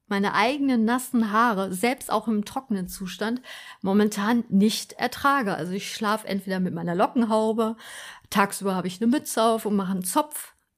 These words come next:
der nicht zu streng, äh, sein darf, also muss ziemlich locker sitzen. Ähm, und nach dem Duschen mache ich mir sofort so mit diesem, ähm, Frotti-Turban-Dings auch so eine Haube. Also ich,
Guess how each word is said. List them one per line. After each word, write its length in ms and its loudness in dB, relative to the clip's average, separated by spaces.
der 140 4
nicht 180 0
zu 100 -8
streng, 280 -2
äh, 220 0
sein 340 2
darf, 240 0
also 180 -2
muss 320 -2
ziemlich 300 -2
locker 300 -2
sitzen. 500 -6
Ähm, 600 4
und 180 0
nach 180 4
dem 120 2
Duschen 360 -2
mache 200 4
ich 100 -8
mir 80 0
sofort 460 -4
so 100 -4
mit 160 -4
diesem, 560 -2
ähm, 400 -2
Frotti-Turban-Dings 2500 0
auch 160 2
so 140 2
eine 240 2
Haube. 380 2
Also 180 0
ich, 280 -6